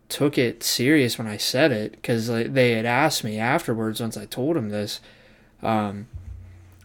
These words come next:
but whenever I started cutting hair, you know, it's real people. Like, real people, dude. It's, it, it's not mannequins. It's not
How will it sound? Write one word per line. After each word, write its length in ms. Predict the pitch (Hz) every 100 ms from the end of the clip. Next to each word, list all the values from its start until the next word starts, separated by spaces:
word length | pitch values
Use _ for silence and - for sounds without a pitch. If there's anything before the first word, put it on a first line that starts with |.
| -
but 300 | 120 113 110
whenever 280 | 113 123 170
I 120 | 196
started 340 | 175 180 143 123
cutting 240 | 143 117
hair, 540 | 110 123 175 120 104 - _ _ _ _ _ _ _ _ - _ _ -
you 120 | 123
know, 180 | 113 107
it's 280 | 160 - -
real 360 | 139 214 117
people. 640 | - - 185 - - - - _ _ _ _ _ -
Like, 200 | 113 - - _ -
real 580 | 104 104 139 165 160 156
people, 480 | 160 170 135 110
dude. 300 | 110 110 117
It's, 280 | - 120 -
it, 280 | - 131 120 -
it's 240 | 143 123 139
not 240 | 151 139
mannequins. 760 | 123 131 160 160 165 160 160 123
It's 200 | 113 139
not 360 | 135 143 143